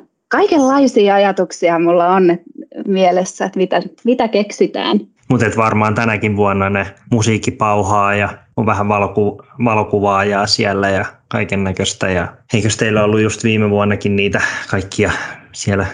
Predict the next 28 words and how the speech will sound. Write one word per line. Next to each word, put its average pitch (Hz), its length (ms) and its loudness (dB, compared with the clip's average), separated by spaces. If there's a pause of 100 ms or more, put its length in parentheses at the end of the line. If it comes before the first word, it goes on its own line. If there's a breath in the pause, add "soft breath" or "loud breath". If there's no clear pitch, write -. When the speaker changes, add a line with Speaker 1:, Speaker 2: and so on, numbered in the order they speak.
(440 loud breath)
Speaker 2:
niin 101 200 2
sanotusti 98 600 -4 (120)
kisan 117 340 2
sisällä 104 420 0
niitä 98 260 -4 (180)
pieniä 101 380 -2
kisoja 107 540 -4
ja 104 120 -4 (680)
kaikennäköistä 120 960 -4
yhteisöllistä 107 760 -2
toimintaa? 95 640 -2
Eli, 117 240 -6 (400 soft breath)
eli 101 140 0
tätä 113 360 -2
vaan 104 280 0
ja 101 100 -2 (400)
vähän 101 200 -4
isommalla 101 460 -2
mittakaavalla. 104 800 -4 (120)
Speaker 1:
Joo, 196 220 2
just 196 260 0
näin. 190 240 4
Ja, 185 180 2 (100)
ja 180 140 2 (120)
tänä 208 240 2
vuonna 190 240 2
tosiaan 175 400 2
tota, 170 400 0